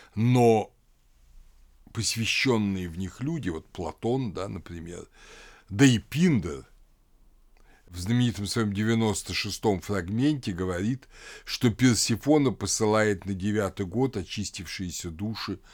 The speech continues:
снова на землю, на девятый год после смерти. Персифона посылает очистившиеся души снова на землю. Ну а во второй Олимпийской оде он уже откровенно говорит, что после трех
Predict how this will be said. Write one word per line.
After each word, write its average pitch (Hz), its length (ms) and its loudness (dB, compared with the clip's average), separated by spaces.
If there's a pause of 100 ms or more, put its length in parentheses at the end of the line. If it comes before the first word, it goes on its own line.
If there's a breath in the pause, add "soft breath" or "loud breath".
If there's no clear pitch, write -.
(220 loud breath)
снова 98 720 0
на 98 220 -4
землю, 80 360 -8
на 87 80 -8
девятый 87 360 -8
год 90 240 -10
после 80 300 -14
смерти. - 520 -16 (600 loud breath)
Персифона 107 760 -4
посылает 85 640 -10
очистившиеся - 920 -14
души 90 480 -10 (260 loud breath)
снова 95 540 0
на 82 180 -8
землю. 76 400 -12 (880 loud breath)
Ну 117 380 4
а 90 440 0 (520 soft breath)
во 98 80 -6
второй 101 420 0
Олимпийской 92 680 -6
оде 82 360 -4
он 80 120 -8
уже 82 200 -8
откровенно 92 600 -6
говорит, 78 340 -8
что - 120 -14
после 85 320 -12
трех 95 500 -4